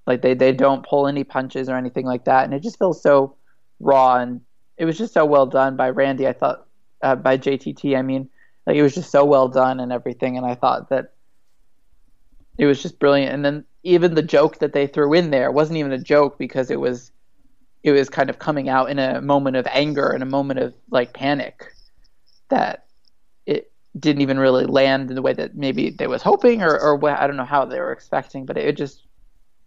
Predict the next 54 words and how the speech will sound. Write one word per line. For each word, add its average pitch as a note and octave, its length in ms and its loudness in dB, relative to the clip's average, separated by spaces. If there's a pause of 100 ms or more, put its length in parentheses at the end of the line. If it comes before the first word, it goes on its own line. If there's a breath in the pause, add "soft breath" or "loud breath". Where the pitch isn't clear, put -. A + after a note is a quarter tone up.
(280)
it, - 240 -2
it D3 120 -4
made D3+ 240 4
it, - 220 -6 (120)
like, C3 220 2
a B2 80 0
part C3+ 240 -2
of B2+ 100 -8
the C#3 100 -8
scene C3+ 340 -8
that C3 120 -2
was B2+ 160 -6
really C3+ 240 -4
interesting C3 460 -10
to C#3 280 -2
watch. - 560 -2 (1000)
Um, - 240 -18 (240)
and E3 140 2
then D3+ 80 4
obviously D3 340 0
at C#3 80 0
the - 140 -8
end C#3 260 -2
when C#3 320 -10 (140)
they're C#3 140 2
waiting C3 340 0
playing - 260 -6
Scrabble, B2+ 400 0
I B2+ 100 2
thought C3 200 -4
that, C3 160 -4
that, C3 260 -4
that D#3 260 2
was C#3+ 320 -4 (380)
emotionally, C3+ 840 -2 (1000)
like, C#3 200 -6
strong C#3+ 400 0
too. D3+ 160 2
I C3+ 80 4
said G3 180 -2
maybe F3 200 0
there D3 100 0
were D3+ 60 2
a D3 60 -2
few - 180 -4
too - 160 -8
many C3+ 240 0
jokes C3 280 0
back B2+ 260 0
to C#3 100 -6
back, B2+ 280 0
but - 120 -2
I D3 40 2
think D3+ 380 -4